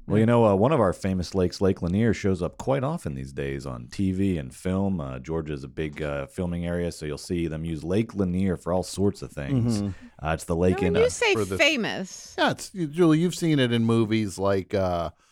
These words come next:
Speaker 2: uh, There's a Dead Body in That Lake, uh,
Speaker 3: <laughs>
Speaker 2: Radioactive Lake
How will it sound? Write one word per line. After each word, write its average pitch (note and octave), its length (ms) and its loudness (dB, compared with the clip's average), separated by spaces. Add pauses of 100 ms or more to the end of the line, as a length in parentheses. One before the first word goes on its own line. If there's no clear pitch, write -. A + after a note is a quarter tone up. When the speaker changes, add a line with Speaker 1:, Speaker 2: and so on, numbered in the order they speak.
(480)
Speaker 2:
uh, F#2+ 260 2
There's F#2+ 240 -2
a F2+ 80 -6
Dead F#2 240 0
Body G2+ 320 4
in G2 100 0
That F#2 220 0
Lake, A#2+ 560 0
uh, F#2 640 2
Speaker 3:
<laughs> - 60 -20
Speaker 2:
Radioactive G#2 840 2
Lake G#2 520 -2